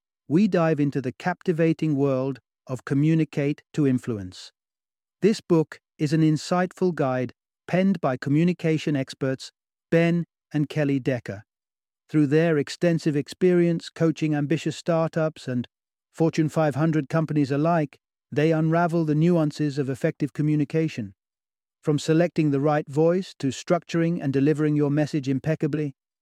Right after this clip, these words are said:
this book is designed to transform your communication skills.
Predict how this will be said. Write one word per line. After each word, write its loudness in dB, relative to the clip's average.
this 0
book -2
is -4
designed -2
to -8
transform -2
your -2
communication -2
skills. -10